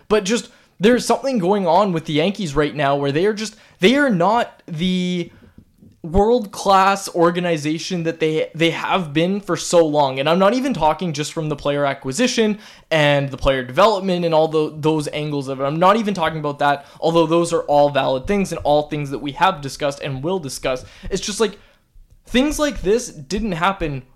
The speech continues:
with the Yankees years and years ago. Like, they were always known as that first-class, world-class organization, best organization in the majors,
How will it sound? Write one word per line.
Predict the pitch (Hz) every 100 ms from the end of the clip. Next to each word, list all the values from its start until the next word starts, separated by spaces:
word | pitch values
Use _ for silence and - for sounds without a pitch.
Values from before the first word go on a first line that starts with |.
| -
with | 180 185
the | 160
Yankees | 151 165 - 131 127 - _ _ -
years | 165 175
and | 151 156
years | 147 143
ago. | 131 87
Like, | 123 156 190 185
they | 190
were | 202 190
always | 190 220 190
known | 185 175
as | 147
that | 139 - - -
first-class, | 208 214 - - 175 165 165 - _
world-class | - 185 214 214 196 190 175 170
organization, | 165 151 151 139 143 139 147 143
best | 180 180
organization | 180 165 160 143 143 - 151
in | 139
the |
majors, | 139 170 170 156 160 156